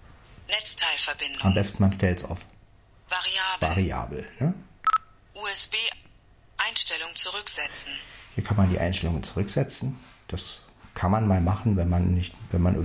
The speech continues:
Speaker 2: sich irgendwie verzettelt hat oder irgendwas beim Gerät eingestellt hat. Das ist okay, das kann man jederzeit machen.
Speaker 1: Formatierungsmenü.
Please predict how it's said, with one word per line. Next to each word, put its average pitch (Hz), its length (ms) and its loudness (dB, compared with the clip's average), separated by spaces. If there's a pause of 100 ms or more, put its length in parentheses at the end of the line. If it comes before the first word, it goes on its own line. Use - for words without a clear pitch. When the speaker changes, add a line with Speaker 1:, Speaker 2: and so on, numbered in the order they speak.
Speaker 2:
sich - 200 -2
irgendwie 98 300 4
verzettelt 98 1040 -2
hat 101 180 2
oder 95 160 2
irgendwas 87 340 0
beim 87 200 0
Gerät 82 320 -4
eingestellt 98 500 0
hat. 98 100 -4
Das - 160 -10
ist - 60 -6
okay, - 300 -2
das - 140 2
kann - 140 -2
man 85 220 2
jederzeit 90 480 0
machen. 135 320 -2 (560)
Speaker 1:
Formatierungsmenü. 202 1120 -6